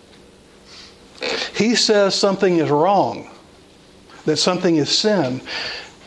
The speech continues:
And just because He said so, it is. There, listen, there is no higher reason. Are you listening? There is no higher reason at all for a thing to be right or a thing to be wrong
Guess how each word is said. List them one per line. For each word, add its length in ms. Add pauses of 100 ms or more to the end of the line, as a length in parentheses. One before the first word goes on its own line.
(140)
And 260
just 280
because 360
He 140
said 320
so, 420 (680)
it 160
is. 420 (1500)
There, 280
listen, 400 (240)
there 260
is 540
no 200
higher 540
reason. 560 (260)
Are 60
you 140
listening? 520 (640)
There 160
is 240
no 560 (220)
higher 500
reason 560 (160)
at 160
all 460 (200)
for 200
a 20
thing 240
to 80
be 160
right 540
or 100
a 40
thing 220
to 60
be 140
wrong 480